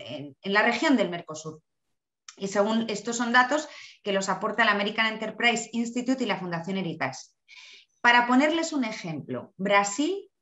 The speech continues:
fue el quinto mayor destinatario del capital chino tras Estados Unidos, Australia, Reino Unido y Suiza. Y mientras esto ocurre, Europa sigue perdiendo peso. Las ventas sudamericanas a la Unión Europea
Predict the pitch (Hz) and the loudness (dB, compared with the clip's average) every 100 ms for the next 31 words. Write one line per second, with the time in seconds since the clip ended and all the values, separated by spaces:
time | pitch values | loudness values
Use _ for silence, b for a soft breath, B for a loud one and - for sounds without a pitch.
0 | _ _ _ 247 247 233 190 185 175 180 | _ _ _ 2 2 0 -6 -6 -4 -4
1 | 185 185 220 233 240 202 185 180 170 170 | -2 -2 -2 -6 -4 -2 -2 -2 -2 -4
2 | 165 175 175 208 196 240 254 208 190 - | -4 -6 -2 -2 -2 -2 -2 -2 -4 -4
3 | 180 208 214 196 202 240 - 185 170 190 | -6 -4 -4 -6 -6 -8 -8 -10 -6 0
4 | 208 220 226 - _ - 202 247 294 - | 0 2 -2 -4 _ -8 -4 -2 -4 -8
5 | _ 170 - 147 - - _ _ _ _ | _ -10 -10 -10 -14 -20 _ _ _ _
6 | B B B B B 277 269 262 254 247 | B B B B B 8 8 8 8 6
7 | 247 247 269 269 - 285 285 349 - _ | 4 0 0 -2 -2 0 0 -4 -10 _
8 | - 196 208 202 269 - - - - 226 | -4 -2 0 4 4 2 -6 -10 -2 0
9 | 202 208 208 220 233 277 359 320 - 165 | 2 0 -2 -2 -2 -2 -2 -4 -6 -10
10 | - 196 220 220 220 320 294 180 156 - | -10 -2 2 2 2 2 2 2 -2 -2
11 | - 190 180 175 185 247 208 170 170 175 | -10 -8 -6 -6 0 2 2 -2 -6 -6
12 | 190 214 220 233 247 | -6 -6 -4 2 2